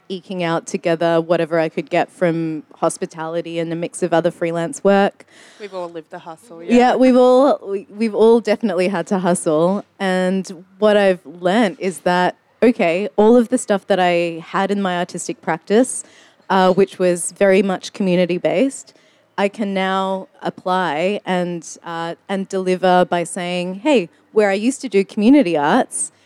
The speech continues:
Speaker 1: uh, I can now take the same kind of practices, the same approach, the same, um, position as I am not the expert as the artist, I am not the expert as a designer. Um, let me,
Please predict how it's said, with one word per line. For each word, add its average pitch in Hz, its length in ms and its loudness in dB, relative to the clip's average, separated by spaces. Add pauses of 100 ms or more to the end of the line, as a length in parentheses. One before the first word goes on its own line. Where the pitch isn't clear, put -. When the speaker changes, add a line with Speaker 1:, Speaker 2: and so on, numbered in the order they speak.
(260)
Speaker 1:
uh, 170 360 -2
I 190 100 -6
can 196 220 -6
now 185 180 2
take 190 280 -2
the 185 80 -8
same 185 300 -2
kind 185 200 -4
of 170 100 -4
practices, 180 760 0
the 185 120 -10
same 180 460 -6
approach, - 720 0 (280)
the 190 100 -4
same, 196 800 -4
um, 180 600 -6
position 196 640 -2
as 170 420 -6
I 196 60 -8
am 190 180 -6
not 196 200 -6
the 170 180 -12
expert 202 480 0
as 202 160 -2
the 220 140 -2
artist, 202 480 0
I 185 80 -8
am 175 120 -10
not 180 200 -10
the 170 260 -8
expert - 580 -6
as 170 440 2
a 165 80 -4
designer. 165 640 0 (480)
Um, 170 460 -10
let 190 160 2
me, 196 180 -4